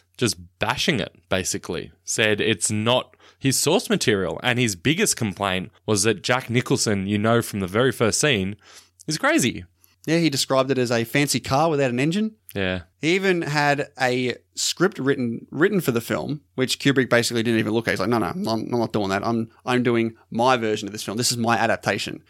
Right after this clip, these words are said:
Speaker 1: What threw me was that because Kubrick had bought the rights to it, when Stephen King wanted to come along later and make the miniseries or help contribute to that, he actually had to get permission from Kubrick to make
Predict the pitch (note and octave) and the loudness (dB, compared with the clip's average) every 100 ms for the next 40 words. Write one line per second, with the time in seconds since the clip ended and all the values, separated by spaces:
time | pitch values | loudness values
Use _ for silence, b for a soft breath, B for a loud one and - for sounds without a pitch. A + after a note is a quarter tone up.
0 | - A3 F#3+ C#3+ E3+ G#3 C#3 A#2 G#2 - | 0 2 2 -2 0 2 2 2 2 2
1 | A2 G#2+ - B2+ A#2 F3+ D#3+ - - C3+ | 2 2 0 -2 0 0 0 -4 0 0
2 | B2 A#2+ A2 G2+ G#2+ G2+ A#2+ G#3 - B2 | 2 0 -2 0 0 2 2 0 0 2
3 | G2 F2+ - A2+ A2 - D#3+ D3+ G#2+ B2 | 0 0 0 0 2 2 2 0 -2 -2
4 | A2+ A2 A2 G#2 A#2 A#2 G#2+ G2+ G2+ G#2+ | 0 2 2 0 -2 0 2 2 2 2
5 | G#2+ G#2 F#2 G2+ G#2 G2 - G2+ A2+ D#3+ | 2 2 0 -2 -2 -2 -4 -2 0 0
6 | - A#2 G2 F#2 F#2 A#2+ - B B B | 0 2 2 0 -4 -6 -12 B B B
7 | - G2 A2 - A2 G2 - G2 G2 - | -4 0 0 -2 -6 -4 -2 0 0 -2
8 | G2 A#2 D2+ B B B _ - A#3 B3 | 0 0 0 B B B _ -4 -2 0
9 | - F3+ E3+ E3 C#3+ - - - _ - | 2 0 2 2 0 0 -8 -20 _ -6
10 | F3 - C#3 D3+ F#3 D#3 C#3 - B2+ - | -2 -2 0 0 2 2 0 0 -2 0
11 | G#3 C3 C#3 - - C#3+ D3+ D3 | 0 2 0 -4 -2 2 0 -2